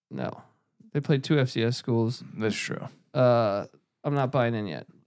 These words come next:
Speaker 1: You, oh, especially if you have Mackenzie
Speaker 2: Hey,
Speaker 1: Milton healthy.
Speaker 2: through the
Speaker 1: 'Cause Mackenzie Milton, well, they would have beat L S U if they had Mackenzie Milton healthy.
Speaker 2: True.
Speaker 1: Yeah.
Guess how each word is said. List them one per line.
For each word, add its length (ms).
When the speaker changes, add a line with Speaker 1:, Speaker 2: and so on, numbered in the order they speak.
Speaker 1:
You, 220
oh, 80
especially 400
if 80
you 120
have 100
Mackenzie 340
Speaker 2:
Hey, 140
Speaker 1:
Milton 160
healthy. 400
Speaker 2:
through 360
the 200
Speaker 1:
'Cause 80
Mackenzie 340
Milton, 220
well, 80
they 80
would 100
have 80
beat 160
L 140
S 140
U 160
if 100
they 80
had 100
Mackenzie 320
Milton 240
healthy. 220
Speaker 2:
True. 420
Speaker 1:
Yeah. 160